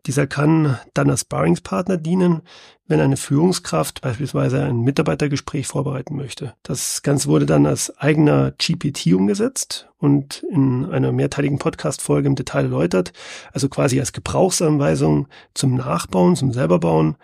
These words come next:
Mich persönlich hat das wirklich sehr beeindruckt, was schon alles möglich ist. Ich verlinke das auch gerne nochmal in den Shownotes. Also das ist schon eine tolle Sache. Gut, Matthias,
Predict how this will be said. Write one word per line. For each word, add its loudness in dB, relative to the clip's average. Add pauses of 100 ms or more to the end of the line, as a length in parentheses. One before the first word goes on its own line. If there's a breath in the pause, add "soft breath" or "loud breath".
(380 loud breath)
Mich 2
persönlich 0
hat -6
das -8
wirklich -4
sehr -2
beeindruckt, 2
was -2
schon -2
alles -4
möglich -2
ist. -6
Ich -10
verlinke 0
das -6
auch -8 (260)
gerne 2
nochmal 0
in 0
den -2
Shownotes. 2
Also 0 (540 loud breath)
das -6
ist -2
schon 2
eine 4
tolle 2
Sache. -2 (540)
Gut, 4
Matthias, 0